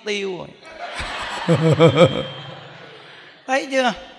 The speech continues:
Tự nhiên tới lứa, tự nhiên nó đến với mình, nó đến với mình, nó làm cho cái bụng trình bình. Cuối cùng cái là mình, mình, mình, mình,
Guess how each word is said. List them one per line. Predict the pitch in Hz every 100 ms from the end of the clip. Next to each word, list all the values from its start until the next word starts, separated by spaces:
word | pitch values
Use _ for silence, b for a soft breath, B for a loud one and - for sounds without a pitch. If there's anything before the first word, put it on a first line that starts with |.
| - - - _ -
Tự | 226 254
nhiên | 269 277
tới | 294 320
lứa, | 311 330 370
tự | 277
nhiên | 247 262
nó | 285
đến | 294 339
với | 349
mình, | 269 214
nó | 247
đến | 285 339
với | 330
mình, | 233
nó | 240
làm | 240 202
cho | 247
cái |
bụng | 247 202
trình | 220 208
bình. | 220 208 202
Cuối | 262 294
cùng | 247 202
cái | 202 262
là | 226
mình, | 190 185 185 185
mình, | 185 185
mình, | 185 175 175
mình, | 175